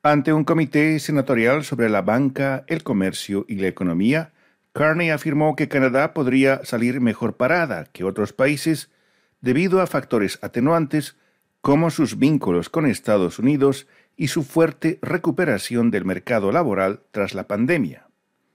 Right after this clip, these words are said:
Un número creciente de economistas predijo que Canadá entrará en recesión a medida que el Banco de Canadá y otros bancos centrales en todo el mundo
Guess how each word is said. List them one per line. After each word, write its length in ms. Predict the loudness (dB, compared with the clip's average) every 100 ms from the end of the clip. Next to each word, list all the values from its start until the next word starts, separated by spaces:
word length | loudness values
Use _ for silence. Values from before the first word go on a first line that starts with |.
| _ -2
Un 160 | 2
número 320 | 2 2 0
creciente 500 | 0 -4 -2 -2 0
de 100 | -2
economistas 720 | -2 0 4 2 0 -4 -6 -4
predijo 480 | -10 -4 -2 -2 -2
que 120 | -2
Canadá 540 | 0 0 2 0 -2 _ _ -4
entrará 640 | -2 0 0 0 0 -4 -6
en 220 | -6 -2
recesión 720 | -2 -4 -6 -4 0 0 -2 _ _ _ _ -4
a 120 | 0
medida 360 | 0 0 -2 -2
que 120 | -2
el 120 | -2
Banco 360 | 0 0 0 -2
de 120 | -4
Canadá 500 | -4 -4 0 0 -2
y 100 | -4
otros 280 | -4 -4 -6
bancos 380 | -2 -2 -4 -8
centrales 520 | -8 0 2 2 -2
en 120 | -4
todo 200 | -2 0
el 80 | 2
mundo 480 | 2 2 2 -2